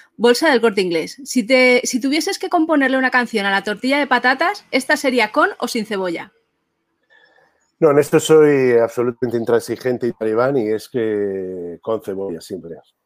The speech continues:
Speaker 2: No entiendo, la tortilla de patatas sin cebolla para mí no existe. No,
Speaker 1: Muy bien.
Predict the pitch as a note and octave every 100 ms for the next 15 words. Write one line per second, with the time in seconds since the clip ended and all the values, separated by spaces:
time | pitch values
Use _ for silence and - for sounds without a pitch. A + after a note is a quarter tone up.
0 | - F#2+ G#2 G#2+ A#2+ G#2+ F#2+ F#2 D#2 -
1 | F#2+ F#2+ - G#2+ G#2 G#2 G2+ G#2 A2 G2
2 | G2+ G#2 A2 A2 F#2 F2 E2 E2 _ _
3 | F2 F2 F#2 G2 F#2+ F2+ - - - -
4 | _ _ _ _ _ _ _ _ - -
5 | E3+ D#3 F3